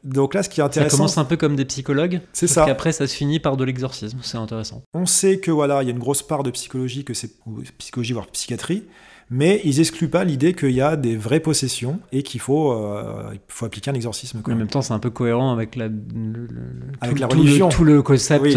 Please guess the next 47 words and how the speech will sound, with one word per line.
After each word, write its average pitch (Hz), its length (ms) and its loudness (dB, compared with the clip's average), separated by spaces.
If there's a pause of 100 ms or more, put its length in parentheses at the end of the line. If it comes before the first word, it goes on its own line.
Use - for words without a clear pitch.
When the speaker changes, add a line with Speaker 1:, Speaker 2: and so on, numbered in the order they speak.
Speaker 2:
de 123 120 0
la 120 120 2
religion 117 260 0
catholique, 120 500 0
où 117 60 -4
il 110 80 -2
y - 20 0
a 113 80 -2
un, 110 600 -4
des, 113 200 -6
des 110 340 -6
êtres 127 200 -6
invisibles 123 600 0
qui 117 60 -10
ont 113 80 -4
des, 117 580 -6
Speaker 1:
C'est 123 120 -4
vrai. 107 140 -2 (380)
Speaker 2:
qui - 80 -10
ont 123 40 -4
des 117 160 -2
actions 120 260 -2
sur 120 160 -4
les 117 80 -2
vivants. 131 260 -2
Donc, 107 220 -6
euh. 113 160 -8 (500)
Speaker 1:
Du - 60 -12
coup, 196 100 -6
pour 180 140 2
en 139 40 6
venir 147 260 4
à 135 40 4
Sidonie, 147 360 0
quand 165 100 2
j'ai 123 100 0
découvert 143 360 0
qu'elle 147 140 0
était 139 100 -6
dans 120 160 -2
un 117 40 -2
lycée 117 280 -4
catholique, 147 400 -4
je 135 60 -4
me 117 40 -4
suis 127 220 -6
dit, 180 240 -4